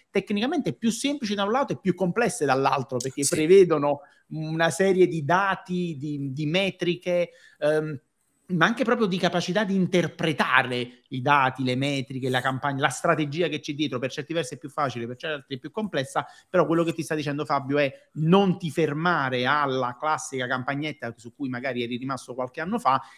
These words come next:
Speaker 1: e approfondisci queste che potrebbero essere delle nuove modalità, chiamiamole muone-, nuove, ma per far sfruttare le conoscenze che Google ha e che magari tu non hai.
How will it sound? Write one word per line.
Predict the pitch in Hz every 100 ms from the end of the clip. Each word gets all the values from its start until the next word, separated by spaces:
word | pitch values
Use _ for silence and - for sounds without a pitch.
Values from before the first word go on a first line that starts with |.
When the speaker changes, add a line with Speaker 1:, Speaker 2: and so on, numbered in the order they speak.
| _
Speaker 1:
e | 139 143
approfondisci | 131 - 165 185 160 131 - 131
queste | 127 120
che | 123
potrebbero | 127 131 131 139
essere | 139 117
delle | 120 123
nuove | 170 170 135
modalità, | 131 131 127 160 - 165 160 220 - _
chiamiamole | - 117 127 123 170
muone-, | 180 156 160 208 180
nuove, | 160 185 180 214 233 _ _
ma | 147 170 170
per | 139 131
far | 139 131
sfruttare | - 160 156 175 139 117 113
le | 120
conoscenze | 139 147 - 190 143 127
che | 139
Google | 208 247 233
ha | 180 - -
e | -
che |
magari | 143 139 127 123
tu | 120
non | 113
hai. | -